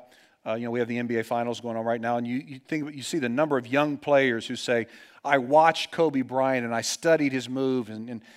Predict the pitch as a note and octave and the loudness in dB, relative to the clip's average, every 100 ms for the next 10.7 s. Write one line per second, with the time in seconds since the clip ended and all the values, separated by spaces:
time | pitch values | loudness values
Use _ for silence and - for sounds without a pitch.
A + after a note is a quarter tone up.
0 | - D3 E3 C#3+ F3 D#3+ C3+ C3 B2+ C#3+ | -2 4 4 2 0 0 0 -2 -2 -2
1 | C#3+ C3 C3+ C3 B2 C3 B2+ A2+ - - | -2 0 2 2 -2 -4 -4 -6 -12 -20
2 | - _ _ C3+ D3 C#3 B2+ B2 B2+ B2+ | -20 _ _ 4 6 6 2 2 0 0
3 | C3+ A#2+ B2 - C#3+ D#3 D#3+ A3 G3 E3 | 0 -2 -2 -6 -10 -2 2 4 2 0
4 | - - F#3+ G3 F3 C3 C3+ C3 D3+ A#2 | -6 -10 -4 2 2 2 0 2 2 2
5 | A#2+ A#2+ C#3 C#3+ A#2+ C3+ C3+ A#2+ - _ | 0 0 0 0 0 0 2 0 -6 _
6 | _ _ _ _ - A#2+ A2+ B2 B2 G#2+ | _ _ _ _ -8 -6 -4 -6 -6 0
7 | C#3+ C#3 C#3 C3 C3+ C3 C3 C3 F#3 D#3+ | 2 4 2 0 4 4 4 2 2 0
8 | - C#3 C3 C#3+ D3 F3+ G3 - F3 D3 | -2 -4 0 0 2 0 0 0 -2 0
9 | C#3+ C#3 C3+ C#3+ C#3+ D#3+ F3 - C#3+ - | 0 0 0 0 2 4 2 0 -6 0
10 | F#3 F3+ D#3 D3 C#3 C3+ | 0 0 -6 -2 -2 -2